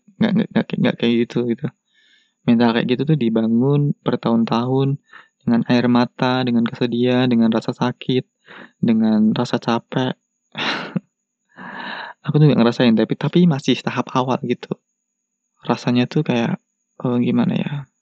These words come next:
capek banget. Terus <laughs> kebawa, ini baper. Gimana ya? <laughs>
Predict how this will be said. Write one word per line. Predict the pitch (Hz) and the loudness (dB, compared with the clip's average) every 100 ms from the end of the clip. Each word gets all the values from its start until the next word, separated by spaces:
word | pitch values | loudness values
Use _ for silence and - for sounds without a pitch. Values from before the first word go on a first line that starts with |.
| _ _ - | _ _ -12
capek | 131 127 | -4 -2
banget. | 123 120 123 127 - _ _ - - _ _ | -2 -2 -2 -2 -4 _ _ -20 -20 _ _
Terus | - 120 117 - - _ _ _ _ _ _ _ - | -6 -6 -6 -12 -20 _ _ _ _ _ _ _ -6
<laughs> | - - - - - _ _ _ _ _ _ _ _ _ 196 202 - - - - _ - | -4 -4 -8 -14 -20 _ _ _ _ _ _ _ _ _ -14 -14 -14 -18 -20 -20 _ -4
kebawa, | 120 107 110 117 151 - _ | 0 2 0 -2 -6 -10 _
ini | - 120 | -4 -2
baper. | 113 110 120 107 - _ _ _ _ _ _ _ _ _ | -2 -2 -4 -6 -8 _ _ _ _ _ _ _ _ _
Gimana | 123 120 117 | -6 -2 0
ya? | 104 - - - - 135 _ _ _ _ _ _ _ _ _ - | 0 -4 -14 -12 -10 -12 _ _ _ _ _ _ _ _ _ -2
<laughs> | 196 175 | -2 -2